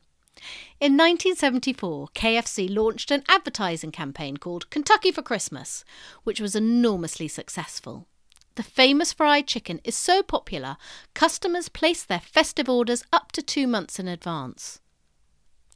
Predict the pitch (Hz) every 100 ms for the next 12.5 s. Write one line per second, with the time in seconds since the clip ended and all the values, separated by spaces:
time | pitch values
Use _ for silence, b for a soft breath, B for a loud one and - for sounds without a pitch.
0 | - 294 403 427 - 220 185 175 - 165
1 | 185 - 170 160 - 180 - 151 - 139
2 | 135 - 190 196 208 220 226 226 - 339
3 | 320 285 - 170 - _ - - - -
4 | 330 262 - 160 139 139 151 214 - -
5 | - 156 131 147 _ B B B B B
6 | B 277 - 427 392 - 359 302 254 233
7 | 220 143 - - 262 277 254 156 - -
8 | 123 - 214 - 180 170 - - - -
9 | 143 - - 117 _ - _ _ _ _
10 | _ _ _ _ b b b - 202 190
11 | 202 214 233 233 208 185 180 185 196 190
12 | 220 196 160 151